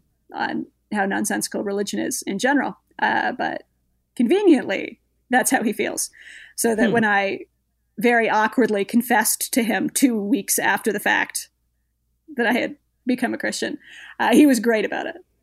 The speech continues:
Speaker 1: Um, I think he takes me, uh, a little more seriously sometimes, I think, now when I have opinions on things, because he,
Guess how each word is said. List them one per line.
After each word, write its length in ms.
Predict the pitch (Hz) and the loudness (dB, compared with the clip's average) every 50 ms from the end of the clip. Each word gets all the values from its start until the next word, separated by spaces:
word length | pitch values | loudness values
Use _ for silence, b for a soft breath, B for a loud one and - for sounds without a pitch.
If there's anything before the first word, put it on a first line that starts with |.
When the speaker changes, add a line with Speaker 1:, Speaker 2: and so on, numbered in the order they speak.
| _ _ _ - | _ _ _ -6
Speaker 1:
Um, 580 | 190 190 - - - - - - - 196 214 - _ _ _ _ _ _ _ _ _ _ _ - | -4 -4 -4 -4 -6 -6 -8 -8 -10 -10 -12 -14 _ _ _ _ _ _ _ _ _ _ _ 2
I 100 | 254 262 | 2 4
think 160 | 349 359 330 | 4 4 4
he 100 | 302 320 | 4 4
takes 240 | 262 339 330 320 - | 4 4 2 2 2
me, 160 | 370 359 339 | 2 4 4
uh, 380 | 320 254 247 233 226 220 214 - - | 6 6 6 4 4 4 2 2 2
a 100 | 233 226 | 2 4
little 180 | 233 247 247 | 4 6 6
more 140 | 247 240 226 | 4 4 2
seriously 580 | - - 220 220 226 233 - 277 294 381 339 - _ _ - | 2 2 0 2 2 2 2 0 0 0 -2 -8 _ _ -8
sometimes, 440 | - - 262 254 294 269 269 269 285 | -4 -2 -2 0 2 2 2 2 2
I 80 | 262 | 0
think, 180 | 262 277 262 277 | 0 0 2 2
now 180 | 262 254 254 | 2 2 2
when 100 | 262 226 | 2 2
I 40 | 247 | 2
have 120 | 254 202 208 | 2 2 0
opinions 460 | - - 240 226 233 240 247 240 269 | -2 -2 -2 -2 0 0 0 0 2
on 140 | 254 254 247 | 0 0 0
things, 400 | 277 277 277 285 - - - _ _ _ _ _ _ _ - | 0 0 -2 -2 -4 -8 -16 _ _ _ _ _ _ _ -6
because 240 | 220 - - 240 - | -2 0 2 2 2
he, 260 | 254 233 202 - | 2 0 -2 -4